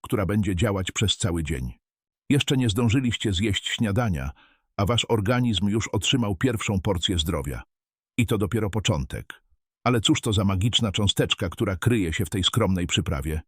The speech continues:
Już wspominałem jej nazwę – eugenol. To związek fenolowy, który stanowi do osiemdziesięciu pięciu procent olejku goździkowego. Mówiąc prosto,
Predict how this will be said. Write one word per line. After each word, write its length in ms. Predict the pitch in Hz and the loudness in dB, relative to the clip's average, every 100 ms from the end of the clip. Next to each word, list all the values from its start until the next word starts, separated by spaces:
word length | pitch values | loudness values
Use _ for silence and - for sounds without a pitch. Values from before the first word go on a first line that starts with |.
| _ _ _ _ - | _ _ _ _ 0
Już 180 | 123 | 0
wspominałem 680 | - - 117 110 120 123 101 | 0 0 2 2 2 2 2
jej 160 | 92 98 | 2 2
nazwę – 420 | 95 76 69 67 - _ - | 2 0 -2 -6 -10 _ 0
eugenol. 580 | 113 98 87 71 58 58 _ _ _ _ _ - | 2 2 2 0 -4 -10 _ _ _ _ _ 0
To 280 | 131 127 120 | 2 2 0
związek 480 | 104 135 123 127 | 2 2 2 0
fenolowy, 480 | - 120 117 135 139 | 0 2 2 0 -2
który 280 | - 135 117 | -2 0 0
stanowi 460 | - 113 104 117 110 | 2 0 0 0 0
do 180 | 123 - | 0 2
osiemdziesięciu 840 | - 143 120 110 - 135 107 127 | 2 2 2 0 0 0 0 -2
pięciu 380 | 131 120 131 104 | 0 0 0 0
procent 420 | 123 113 113 107 | 0 2 0 2
olejku 380 | 110 110 - 101 | 0 0 0 0
goździkowego. 800 | 107 80 101 98 76 65 62 - _ _ _ _ _ | 0 0 -2 -2 -4 -4 -8 -12 _ _ _ _ _
Mówiąc 320 | 127 135 120 - | 2 2 2 0
prosto, 460 | 131 - - 123 | 0 0 0 -2